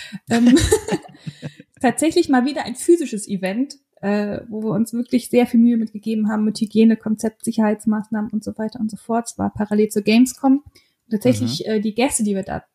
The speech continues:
Speaker 1: hatten, äh, waren teils Menschen, die ich zuletzt auf der Hamburg Games Conference Ende Februar getroffen hab. Und dann saßen wir da
Speaker 2: Ah,
Speaker 1: wirklich
Speaker 2: dann
Speaker 1: zusammen am Tisch und haben gesagt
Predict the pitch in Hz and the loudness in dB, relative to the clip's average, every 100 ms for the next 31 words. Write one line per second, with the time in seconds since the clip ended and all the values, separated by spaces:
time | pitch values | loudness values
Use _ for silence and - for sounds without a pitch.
0 | 208 208 - 262 302 - _ _ _ _ | -10 -4 4 4 4 -8 _ _ _ _
1 | _ _ - 226 214 208 220 226 - 254 | _ _ -2 4 4 4 4 2 2 0
2 | 262 - 240 294 - 269 240 247 - 226 | 2 2 4 4 2 0 0 -2 0 2
3 | 254 - - - _ - _ _ _ - | 2 0 -4 -6 _ -20 _ _ _ -4
4 | 233 240 - 226 226 226 220 269 262 240 | -4 -4 -4 -2 -2 -4 0 2 2 0
5 | 247 247 - 220 247 254 - 202 - 196 | -4 -10 -8 -4 -4 -4 -6 -6 -4 -6
6 | 196 - 220 240 233 254 247 208 202 190 | -6 -2 2 2 2 4 4 4 2 0
7 | 202 - 196 196 - _ _ _ - 208 | -4 -2 0 -2 -6 _ _ _ -8 0
8 | 214 214 - 269 240 226 302 - 240 233 | 2 4 2 4 4 6 4 0 -2 0
9 | 254 220 220 320 339 - - _ _ 214 | 0 -2 -2 0 -2 -4 -16 _ _ -2
10 | 240 254 254 254 | 2 4 2 -2